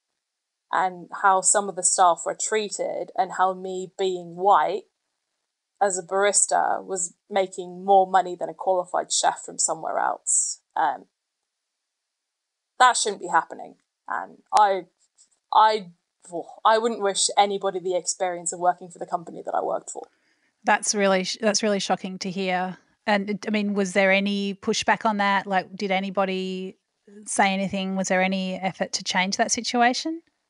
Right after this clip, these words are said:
Speaker 1: Well, people kept quitting. Like, I lost count of the amount of chefs we went through that year. Um, I was the one that tended to speak up most because I made very good coffee, so they couldn't really get rid of me.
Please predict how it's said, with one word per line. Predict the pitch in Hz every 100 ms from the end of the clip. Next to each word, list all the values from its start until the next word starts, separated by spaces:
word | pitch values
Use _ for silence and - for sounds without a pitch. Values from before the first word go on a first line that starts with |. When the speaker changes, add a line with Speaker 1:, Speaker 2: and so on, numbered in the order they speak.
| _
Speaker 1:
Well, | - 330 330
people | - 440 480 571 523
kept | 480 -
quitting. | 285 - 180 -
Like, | - 214 - _ _ _
I | 247 285 294
lost | 240 240 -
count | 233 202
of |
the | 196
amount | 190 175
of | 175
chefs | 185 175 -
we | 180
went | 170 -
through | 170 165
that | 175
year. | - - - - _ _ _ _ _ _ _ _ _ _ _ _ _
Um, | 208 196 190 185 185 180 175 - _ _ _ _ _ _ _ _ _ _ -
I | 233
was | 269 285
the | 277
one | 247 247
that | 214
tended | - 226 214 190
to |
speak | 196 - - 208 -
up | 196 - -
most | 202 214 180 196 226 - - -
because | 196 196 202 185 185 175 -
I | 226
made | 226 208 175 - _ -
very | 202 185
good | 185 180
coffee, | - 202 - 131 196
so | -
they | -
couldn't | 170 190
really | 165 160
get | 160 -
rid | 170 170
of |
me. | 151 - -